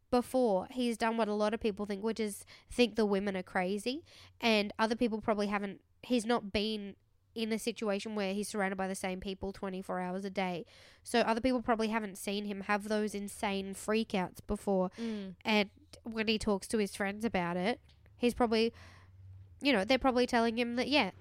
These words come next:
Speaker 1: it is her p-, fault. She
Speaker 2: It's
Speaker 1: has
Speaker 2: always the
Speaker 1: been doing it
Speaker 2: friends.
Speaker 1: wrong.
Speaker 2: <laughs>
Speaker 1: Like, they
Speaker 2: Friends are too supportive. That's
Speaker 1: Yeah.
Speaker 2: the takeaway I get from this.
Speaker 1: Yeah, call your friends out. <laughs> On, if they're a good friend, they'll be your friend even if you tell them that something they do is fucked.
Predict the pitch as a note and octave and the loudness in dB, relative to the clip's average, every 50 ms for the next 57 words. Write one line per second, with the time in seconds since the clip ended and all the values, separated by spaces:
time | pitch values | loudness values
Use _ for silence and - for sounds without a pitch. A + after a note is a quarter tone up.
0 | - - B3 C#4 C#4 D4+ D#4 - - A3 G#3 - - - - - - - - G#3 | -8 -2 0 2 2 2 0 0 0 -2 -2 -2 -4 -14 -18 -16 -14 -6 -2 -2
1 | F#3 - - - _ _ - - - - - - B3+ B3 A#3+ A#3+ A#3 - - - | -2 -2 -6 -12 _ _ -20 -20 -20 -14 -6 -4 -2 -2 -2 -2 -6 -8 -14 -18
2 | - - A3+ - A#3+ A#3 D#4 D#4+ B3+ B3 - C4 A#3+ A#3 D4+ D#4 D#4+ E4 C#4 G#3+ | -12 -12 -6 2 6 8 10 10 8 8 4 2 4 4 6 6 8 8 6 6
3 | G#3+ A3 - G#3+ G#3+ G#3 F#3+ F3+ A3 - - - - F4+ - - - - B3+ A3 | 4 0 0 0 0 0 -2 -4 -6 -12 -14 -12 -14 -16 -10 0 4 6 6 6
4 | G3+ - - - - - - - A#3+ A#3+ A3 G3+ - - - _ - - - D#4 | 4 2 -6 -18 -16 -14 -10 -4 -2 -2 -2 -2 -4 -10 -20 _ -6 4 8 8
5 | D#4 F4+ F#4 A#4 F#4 - - G4 F4+ E4+ - - D4+ - - C4 A3+ A3 G#3+ G3 | 8 8 8 2 0 4 4 6 6 6 4 0 -2 0 2 4 4 4 4 2
6 | E3 E3 F#3+ G#3+ - C4 B3+ D4 A#3 - D4+ C4+ - C4 A#3 A3+ A3 - A3+ G#3+ | 0 -2 -2 2 6 8 8 8 6 4 2 2 4 6 4 6 6 4 4 6
7 | G3+ G#3 B3+ A#3 G#3 - - G3 G#3+ - - - - A3 - - A#3+ B3 G3+ - | 6 6 6 4 0 0 -2 -2 -2 0 0 0 -2 -2 0 0 -2 -2 -2 0
8 | - D4+ E4+ D4 - - - - E4+ F4+ G4 G#4 G#4 A4 G#4 - - D#4 D4 D#4+ | 4 6 6 6 6 4 2 6 8 10 10 10 10 10 8 8 8 8 8 8
9 | D#4+ F4 D#4 B3 A#3 G3+ F#3 F3+ - - _ - B4 A#4 - - - - - D#4 | 8 6 2 4 4 4 4 4 0 -4 _ -2 4 4 4 4 2 -2 4 6
10 | F#4 E4+ - F4+ - - G4 G4 F#4+ E4+ B3+ C#4+ D4+ D4+ - - - B3 B3+ B3 | 6 6 6 4 4 8 8 10 10 8 8 6 4 4 4 6 8 8 8 8
11 | B3 B3 A#3+ G#3 C4 B3+ C4+ C4+ A#3 - - A#3+ A3 A3+ A#3 A3+ A3+ A3 A3 G#3+ | 6 4 4 4 4 4 4 4 2 2 2 2 2 4 4 2 2 2 2 0
12 | A3+ - - A3+ - - A3 G#3 G3 G#3 G#3 G#3 G#3+ G3 - A#3 G#3 A3 G#3+ G3 | -2 0 -2 -4 -2 2 2 2 2 2 0 0 -2 0 0 0 0 0 0 0
13 | G3+ G3+ F3+ G3 F#3 F3+ F3+ F3+ - - F#3 D#3 - - - - - | 0 0 0 0 0 0 -2 -4 -4 -4 -4 -4 -4 -12 -20 -20 -20